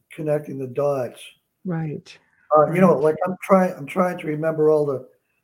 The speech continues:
Speaker 1: the
Speaker 2: Yeah.
Speaker 1: details of, uh,
Speaker 2: Right.
Speaker 1: how, how she explained her story, but
Speaker 2: Yes. Yeah, we'll have to
Speaker 1: Yeah.
Speaker 2: definitely
Speaker 1: Well,
Speaker 2: check
Speaker 1: I
Speaker 2: it
Speaker 1: think,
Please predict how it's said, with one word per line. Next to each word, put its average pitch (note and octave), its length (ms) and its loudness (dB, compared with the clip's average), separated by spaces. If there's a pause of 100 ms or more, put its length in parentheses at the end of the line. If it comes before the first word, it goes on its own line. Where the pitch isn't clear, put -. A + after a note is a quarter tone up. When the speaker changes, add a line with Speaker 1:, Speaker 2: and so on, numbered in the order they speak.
(160)
Speaker 1:
the C#3+ 80 -8
Speaker 2:
Yeah. A#2+ 60 -8
Speaker 1:
details E3 720 0
of, - 80 -10 (1040)
uh, E3+ 100 -2
Speaker 2:
Right. D3+ 140 -2
Speaker 1:
how, D#3+ 120 -2
how - 400 -6
she E3 100 -6
explained D#3 520 -4
her C#3+ 100 -4
story, D#3+ 640 0
but B2 340 -8 (460)
Speaker 2:
Yes. F3+ 500 -2 (200)
Yeah, F#3 200 2
we'll F3 100 0
have G#3 220 -4
to C4 80 -2
Speaker 1:
Yeah. G3+ 40 -6
Speaker 2:
definitely E3+ 840 -2
Speaker 1:
Well, C#4 180 4
Speaker 2:
check D#3+ 220 -2
Speaker 1:
I F3+ 40 2
Speaker 2:
it F#3 80 2
Speaker 1:
think, D#3 60 0